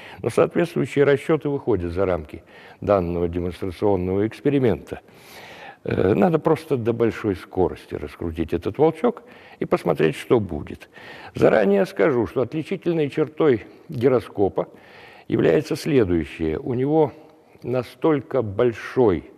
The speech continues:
собственный момент импульса, обусловленный вращением вокруг своей оси симметрии, что при достаточно малых внешних воздействиях можно приближенно считать, что модуль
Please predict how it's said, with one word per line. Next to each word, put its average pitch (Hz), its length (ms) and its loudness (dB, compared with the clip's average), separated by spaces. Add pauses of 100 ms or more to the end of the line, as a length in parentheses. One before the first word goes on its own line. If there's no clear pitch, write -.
(540)
собственный 95 640 0
момент 98 540 0
импульса, 156 500 -2
обусловленный 90 800 0
вращением 82 760 -4
вокруг 80 320 -6
своей 85 320 -2
оси 101 320 -12
симметрии, 87 680 -4 (400)
что - 260 2
при 139 460 0 (300)
достаточно - 500 0
малых 123 560 2
внешних 101 640 -2
воздействиях 104 840 -2
можно 131 320 0
приближенно 127 800 -2
считать, - 600 0 (400)
что - 420 -2
модуль 120 640 4